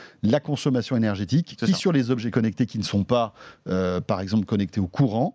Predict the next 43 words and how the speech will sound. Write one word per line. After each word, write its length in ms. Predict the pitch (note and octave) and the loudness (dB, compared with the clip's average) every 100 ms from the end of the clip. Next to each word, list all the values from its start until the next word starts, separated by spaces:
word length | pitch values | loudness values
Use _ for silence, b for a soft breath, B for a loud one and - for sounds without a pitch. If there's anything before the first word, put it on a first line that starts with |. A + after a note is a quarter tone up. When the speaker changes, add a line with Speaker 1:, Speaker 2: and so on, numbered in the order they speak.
| _ | _
Speaker 2:
C'est 80 | - | -10
ça. 180 | - F#2+ - | -8 -8 -4
Speaker 1:
euh, 520 | F#2+ F#2 F#2 F2+ F2 E2+ | -2 0 0 0 0 0
eh 80 | G2 | 0
bien, 160 | A#2 | 2
auront 320 | D#3 G#2+ C#3+ C#3 | 2 0 2 2
une 80 | |
autonomie 360 | A2 A#2+ A#2 B2 | 2 2 2 0
plus 300 | - E3 C3+ | 2 2 4
élevée 240 | B2+ A2+ | 2 0
parce 240 | E3 A#2+ - | -2 -4 0
que 300 | C#3+ E3 F3+ - - - - | 2 2 0 -8 -16 -16 -2
il 100 | C3+ A#2 | 2 4
y 60 | |
aura 160 | A#2 D3+ | 4 2
une 80 | C3+ | 0
intelligence, 600 | A#2+ C3+ B2+ B2+ D#3+ - | 0 0 2 2 2 0
en 80 | B2 | 0
fait, 240 | D3+ C#3+ | 0 -2
qui, 260 | - C3 C3+ B B B - | 2 2 2 B B B -2
euh, 220 | G2+ G2 | 0 0
avec 300 | B2 C#3+ E3+ | 0 0 0
un 60 | C3 | 0
produit 360 | - B2+ F#3+ | 2 2 0
qui 180 | F3 D3 | 0 0
sera 220 | - - | 2 2
Wi-Fi 300 | D#3+ D#3 - | 2 0 0
six 180 | - F3 | 2 4
de 60 | C#3+ | 4
l'autre 160 | C3+ | 2
côté, 200 | D#3+ E3+ | 0 0
j'imagine, 260 | B2+ B2 A2+ | 2 2 2
Speaker 2:
C'est 120 | G2+ | 2
ça, 80 | A2+ | 0
Speaker 1:
hein, 60 | B2 | 0
c'est 120 | A2 | -2
ça, 120 | G#2+ | 0
Speaker 2:
exactement. 240 | A#2 A#2+ | 0 -2
Speaker 1:
hein. 60 | G#2+ | -4
Speaker 2:
C'est, 280 | - B2+ A2+ | -2 -2 -2
c'est 160 | - C3 | -2 -2
le 120 | B2+ | -2
seul, 420 | - F#3+ F3 | -2 0 0